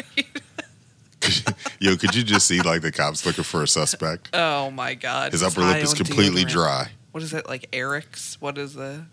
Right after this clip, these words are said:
Speaker 2: Eric's?
Speaker 1: What is the, one of the air, I thought it was, like, A R.
Speaker 2: Mm.
Speaker 1: Isn't that an aerosol deodorant?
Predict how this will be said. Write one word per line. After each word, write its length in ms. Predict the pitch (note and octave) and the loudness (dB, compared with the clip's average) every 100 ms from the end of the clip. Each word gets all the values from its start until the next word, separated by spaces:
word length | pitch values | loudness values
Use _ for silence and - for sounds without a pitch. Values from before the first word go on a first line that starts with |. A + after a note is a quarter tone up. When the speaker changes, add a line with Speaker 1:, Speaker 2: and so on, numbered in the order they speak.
| - - | -20 -10
Speaker 2:
Eric's? 560 | - C#2 A#2 - - - | -4 -2 -2 -4 -6 -4
Speaker 1:
What 120 | D#3+ F3 | 0 0
is 180 | F3 | 0
the, 440 | - E3 D#3 D#3+ E3 - _ - - | 0 0 0 -2 -6 -14 _ -18 -6
one 160 | D#3+ | -2
of 120 | D#3+ D3 | -2 -2
the 160 | D3 - | -2 2
air, 240 | D3+ D#3 - | 2 0 -4
I 60 | D#3+ | -4
thought 160 | F#3+ | -2
it 40 | E3 | -2
was, 100 | D#3 | -4
like, 180 | C#3+ C#3 | -4 -2
A 180 | C#3+ | -2
R. 640 | - C#3 C#3+ C#3+ C#3 C#3+ D#3 - - - _ _ _ _ _ - - | -2 -2 0 0 0 -4 -8 -20 -20 -20 _ _ _ _ _ -20 -12
Speaker 2:
Mm. 240 | D3 F#3 | -8 -6
Speaker 1:
Isn't 140 | C#3+ E3 | -4 -2
that 120 | D#3+ | -2
an 60 | - | -2
aerosol 400 | D#3 D#3 E3 D#3+ | -2 -2 -4 -6
deodorant? 420 | D#3+ E3 E3+ | -6 -6 -8